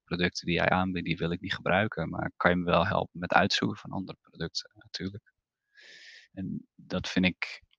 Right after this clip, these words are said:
eigenlijk belangrijker aan deze podcast, van luisteren naar je gevoel is gewoon superbelangrijk. Want jij bent uiteindelijk degene die ermee gaat werken, ik niet.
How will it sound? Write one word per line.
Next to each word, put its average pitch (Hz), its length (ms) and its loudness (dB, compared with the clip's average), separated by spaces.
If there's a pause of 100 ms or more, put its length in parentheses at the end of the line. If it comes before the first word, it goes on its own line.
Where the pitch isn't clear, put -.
(460)
eigenlijk 95 360 6
belangrijker 95 720 8
aan 90 220 2
deze 90 300 4
podcast, - 560 0
van 87 460 -4 (200)
luisteren 92 480 4
naar 90 200 2
je 85 100 -2
gevoel - 440 -2
is - 100 2
gewoon 87 240 0
superbelangrijk. 87 1000 -2 (920)
Want - 140 -18 (120)
jij 95 320 6
bent 98 160 4
uiteindelijk 90 380 2
degene 87 320 0
die 87 120 -2
ermee 82 240 0
gaat - 160 -6
werken, 90 400 2
ik - 140 -4
niet. - 380 -2